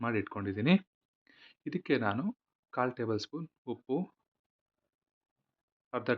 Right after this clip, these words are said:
ಟೇಬಲ್ ಸ್ಪೂನ್ ಅಚ್ಕಾರದ ಪುಡಿ, ಒಂದು ಟೇಬಲ್ ಸ್ಪೂನ್ ಕಡಲೆ ಹಿಟ್ಟನ್ನ ಆ್ಯಡ್ ಮಾಡ್ಕೊತಾ ಇದ್ದೀನಿ. ಆಡ್ ಇಟ್ ಮಾ-, ಆಡ್ ಮಾಡ್ಕೊಂಡು ಕ್ಲೀನಾಗಿ ಮಿಕ್ಸ್ ಮಾಡ್ತಾ ಇದ್ದೀನಿ. ಕ್ಲೀನಾಗಿ ಮಿಕ್ಸ್ ಮಾಡಿ ಸ್ಟವ್ ಮೇಲೆ ಇಟ್ಕೊಂಡು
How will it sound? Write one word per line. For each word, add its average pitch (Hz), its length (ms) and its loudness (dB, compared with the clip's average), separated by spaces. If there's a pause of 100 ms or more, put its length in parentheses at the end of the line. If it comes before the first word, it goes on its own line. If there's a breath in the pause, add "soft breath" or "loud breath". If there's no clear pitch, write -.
ಟೇಬಲ್ 113 240 0
ಸ್ಪೂನ್ 110 300 -12
ಅಚ್ಕಾರದ 120 420 -4
ಪುಡಿ, 127 180 -8 (960)
ಒಂದು 123 220 -2
ಟೇಬಲ್ 107 240 0
ಸ್ಪೂನ್ 156 180 -12 (120)
ಕಡಲೆ 104 220 -4
ಹಿಟ್ಟನ್ನ 147 220 -12 (460)
ಆ್ಯಡ್ 107 240 -4
ಮಾಡ್ಕೊತಾ 101 380 -8
ಇದ್ದೀನಿ. 131 200 0 (560)
ಆಡ್ 113 160 2
ಇಟ್ 110 160 -6
ಮಾ-, 104 140 -6 (160)
ಆಡ್ 107 180 -2
ಮಾಡ್ಕೊಂಡು 120 360 -4 (360)
ಕ್ಲೀನಾಗಿ 110 400 -2 (460)
ಮಿಕ್ಸ್ - 240 -8
ಮಾಡ್ತಾ 104 300 -6
ಇದ್ದೀನಿ. 127 220 0 (1400)
ಕ್ಲೀನಾಗಿ 135 360 2
ಮಿಕ್ಸ್ - 240 -12
ಮಾಡಿ 160 180 -2 (340)
ಸ್ಟವ್ 113 260 -2
ಮೇಲೆ 107 160 2
ಇಟ್ಕೊಂಡು 143 300 -6